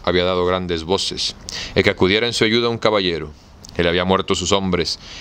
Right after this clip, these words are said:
e a él ferido con el palo. E que él después lo siguiera con los tres caballeros por le tomar la doncella. E cómo los desbaratara venciera. Finalmente, le contó la doncella, le contó cómo la doncella le trajera ahí.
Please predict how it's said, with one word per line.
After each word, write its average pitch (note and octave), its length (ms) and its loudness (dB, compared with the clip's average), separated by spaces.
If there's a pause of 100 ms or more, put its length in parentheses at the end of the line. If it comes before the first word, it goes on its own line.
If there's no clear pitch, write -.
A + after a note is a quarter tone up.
(100)
e F2+ 100 4
a F2 80 2
él G#2 120 -2
ferido G#2 340 2
con G2 100 2
el F#2 120 -4
palo. D2 380 -4 (600)
E E2 100 2
que F2+ 280 0 (720)
él E2+ 180 2
después F2+ 360 2
lo F#2 100 4
siguiera F#2+ 340 0
con G2 160 0
los F2 140 0
tres F#2+ 200 0
caballeros F2+ 500 0
por E2+ 200 -4
le F2 140 0
tomar E2+ 260 -2
la E2 100 -2
doncella. D#2 540 -2 (480)
E F2 60 4
cómo G#2+ 180 4
los A2+ 140 2
desbaratara G#2 500 0
venciera. F2 540 -4 (840)
Finalmente, G#2 680 0 (500)
le - 120 2
contó F#2 340 2
la A#2+ 80 0
doncella, G2 680 0 (200)
le F#2 80 0
contó E2 480 0 (360)
cómo G#2+ 200 4
la A2+ 80 2
doncella A2 360 0
le G#2+ 80 -2
trajera F2+ 340 2
ahí. D#2 200 -4